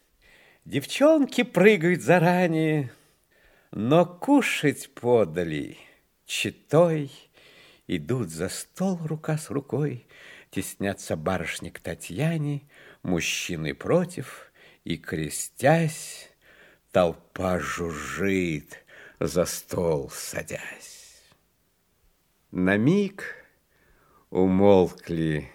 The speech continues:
разговоры, уста жуют. Со всех сторон гремят тарелки и приборы,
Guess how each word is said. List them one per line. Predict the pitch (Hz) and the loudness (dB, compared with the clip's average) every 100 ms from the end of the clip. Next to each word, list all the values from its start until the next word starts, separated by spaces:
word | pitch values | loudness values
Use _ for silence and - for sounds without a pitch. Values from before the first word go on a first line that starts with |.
| - - | -18 -12
разговоры, | 76 78 76 71 78 76 73 64 60 - - - _ _ _ _ _ - | -10 -8 -10 -8 -8 -8 -8 -10 -12 -16 -20 -20 _ _ _ _ _ -6
уста | 73 - - - 107 113 113 95 - _ _ _ _ _ _ | -6 -4 -6 0 2 4 0 -4 -14 _ _ _ _ _ _
жуют. | - - 85 82 80 76 65 64 - - - - _ _ _ _ _ _ _ _ _ _ _ _ _ - _ _ | -12 -4 -2 0 0 -2 -4 -10 -12 -12 -14 -20 _ _ _ _ _ _ _ _ _ _ _ _ _ -20 _ _
Со | - - 156 | -6 0 2
всех | - 170 | 4 2
сторон | - - 156 156 160 156 151 123 - _ _ _ _ 92 | 2 4 6 8 8 6 2 0 -8 _ _ _ _ -6
гремят | 85 123 139 135 | 0 2 2 0
тарелки | - 139 160 143 131 - | 0 4 4 2 0 -2
и | 131 | -2
приборы, | - 135 101 147 160 147 151 135 | 0 0 4 6 6 4 0 0